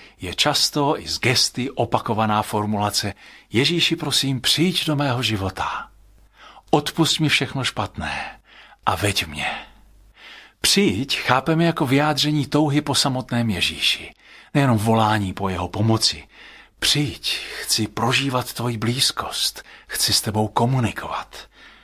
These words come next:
Biblicky ti to možná připomene slova Pána Ježíše: „Hle, stojím u dveří a tluču. Kdokoliv uslyší můj hlas a otevře mi, vejdu k němu a budu s ním večeřet,“ a tak dál.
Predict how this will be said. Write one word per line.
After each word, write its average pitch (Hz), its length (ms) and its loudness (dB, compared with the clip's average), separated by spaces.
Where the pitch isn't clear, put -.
Biblicky 170 480 2
ti - 140 -2
to 147 100 2
možná 143 300 2
připomene 135 600 0
slova 123 300 2
Pána 120 320 2
Ježíše: 113 460 0
„Hle, 143 320 0
stojím 143 580 0
u 165 100 2
dveří 165 480 2
a 143 100 -4
tluču. - 440 0
Kdokoliv 123 460 2
uslyší 185 580 2
můj 175 280 -2
hlas 120 580 -2
a 131 140 2
otevře 117 400 0
mi, 110 180 2
vejdu 165 360 2
k - 120 -8
němu 107 400 2
a 95 100 2
budu 107 180 2
s - 140 0
ním 98 180 2
večeřet,“ 90 640 -4
a - 80 -4
tak - 180 -6
dál. - 480 -2